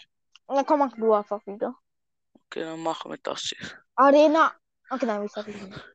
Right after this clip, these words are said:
Speaker 2: I love not you. <laughs>
Speaker 1: Ähm.
Speaker 2: Noel. Äh,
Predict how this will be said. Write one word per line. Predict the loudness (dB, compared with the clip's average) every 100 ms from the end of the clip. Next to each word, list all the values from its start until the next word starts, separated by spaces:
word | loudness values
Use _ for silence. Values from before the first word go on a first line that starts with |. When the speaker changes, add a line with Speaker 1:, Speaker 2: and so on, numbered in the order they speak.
| _ _ _ _ _ 6
Speaker 2:
I | 6 8
love | 6 6
not | 6 6 4
you. | 0 2 2 -4
<laughs> | -16
Speaker 1:
Ähm. | -10 -6 -6 -6 -2 4 8 8 6 2 -4 -14 _ _ _ _ 0
Speaker 2:
Noel. | 6 10 10 6 _ _ _ _ -20 _ _ -2
Äh, | 4 6